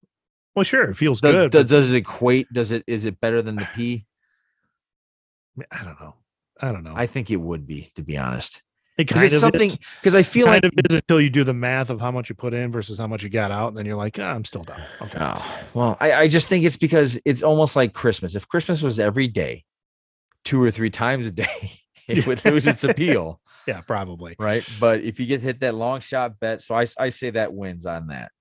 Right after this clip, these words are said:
Speaker 2: Um, four more. Canceling plans or getting love from a dog. To me, it's getting love from a dog.
Speaker 1: Oh, yeah,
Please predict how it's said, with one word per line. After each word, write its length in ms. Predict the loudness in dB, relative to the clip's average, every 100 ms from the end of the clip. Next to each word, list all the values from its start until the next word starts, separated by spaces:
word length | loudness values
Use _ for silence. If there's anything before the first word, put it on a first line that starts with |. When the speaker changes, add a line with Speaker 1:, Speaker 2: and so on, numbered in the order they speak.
| -2
Speaker 2:
Um, 480 | 2 4 4 0 -6 _ _ _ _ _ _ _ _ _ _ _ _ _ _ _
four 220 | 2 2
more. 380 | 4 0 -4 -10 _ _ _ _ _ _ _ _ _ -6
Canceling 560 | 2 2 2 0 0
plans 600 | -2 -2 0 -2 -6 -14 _ _ _ _ _ _ _ -6
or 180 | -4
getting 480 | -4 -2 0 0 0
love 460 | 2 4 4 2 -4
from 340 | -8 -6 -6 -6
a 140 | -6
dog. 400 | -4 -4 -4 -8 _ _ _ _ _ _ _ -14
To 80 | -6
me, 100 | -6
it's 120 | -4
getting 180 | -4 -4
love 160 | -4 -6
from 140 | -12
a 40 |
dog. 360 | -8 -4 -2 0
Speaker 1:
Oh, 160 | 0 0
yeah, 180 | -2